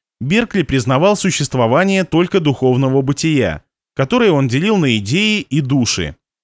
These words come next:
Идеи, воспринимаемые нами, субъективные качества, пассивны, непроизвольны.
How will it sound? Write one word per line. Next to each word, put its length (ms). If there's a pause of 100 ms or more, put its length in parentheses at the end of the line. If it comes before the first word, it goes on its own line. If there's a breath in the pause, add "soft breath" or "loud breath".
(120)
Идеи, 320
воспринимаемые 800
нами, 320
субъективные 720
качества, 640 (320)
пассивны, 640 (140)
непроизвольны. 920